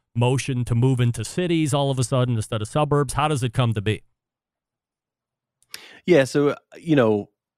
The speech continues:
Speaker 2: that was something that we worked on for, for quite a while. Uh, went through a lot of different versions, you know, trying to figure out exactly what it was that we wanted to, um, deliver to, to consumers. Uh, you know, and the,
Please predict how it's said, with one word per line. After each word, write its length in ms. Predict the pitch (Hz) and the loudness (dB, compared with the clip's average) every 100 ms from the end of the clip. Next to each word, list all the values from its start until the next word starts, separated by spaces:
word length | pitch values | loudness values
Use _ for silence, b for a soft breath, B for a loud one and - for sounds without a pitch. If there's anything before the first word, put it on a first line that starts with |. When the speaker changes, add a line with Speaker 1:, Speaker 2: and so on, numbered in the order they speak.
| - | -4
Speaker 2:
that 160 | 156 196 | -2 0
was 120 | - | 0
something 260 | 147 123 | -2 0
that 100 | 120 | 0
we 120 | 113 110 | 0 2
worked 280 | 110 - | 0 0
on 200 | 110 104 | -2 -2
for, 320 | 95 107 101 98 | -2 -4 -4 -6
for 160 | 107 | -10
quite 260 | 101 113 107 | -4 -2 0
a 60 | |
while. 520 | 101 104 101 95 95 - b b b | -2 -2 -4 -6 -8 -12 b b b
Uh, 240 | 104 98 98 | -6 -4 -2
went 240 | 117 120 | -4 -4
through 160 | 123 107 | -4 -2
a 20 | |
lot 200 | 107 107 | -2 -2
of 80 | 104 | -2
different 320 | 110 110 104 | -4 -6 -4
versions, 680 | 107 104 101 101 98 - - | -4 -2 -2 -4 -4 -8 -10
you 80 | 113 | -6
know, 200 | 98 98 | -4 -6
trying 280 | - 113 110 | -8 -4 -4
to 60 | 104 | -4
figure 320 | 120 107 104 | -6 -4 -4
out 160 | 101 | -4
exactly 500 | 98 104 101 107 107 | -6 -6 -6 -6 -6
what 160 | 101 104 | -4 -4
it 80 | 95 | -4
was 240 | 104 101 | -4 -4
that 120 | 101 | -6
we 120 | 92 101 | -6 -6
wanted 340 | 104 104 101 | -4 -4 -6
to, 320 | - 98 98 - b b b b | -6 -6 -6 -10 b b b b
um, 520 | 92 92 90 92 87 - _ | -10 -8 -8 -8 -10 -14 _
deliver 400 | 117 107 110 107 | -4 0 0 0
to, 200 | - 101 - - | -4 -6 -8 -14
to 140 | - | -10
consumers. 640 | 101 95 - 113 104 98 - b b b b | -6 -6 0 0 2 -2 -6 b b b b
Uh, 300 | 110 104 104 127 | 0 2 0 0
you 120 | 135 | 2
know, 140 | 131 | 4
and 140 | 131 | 2
the, 100 | 123 | -2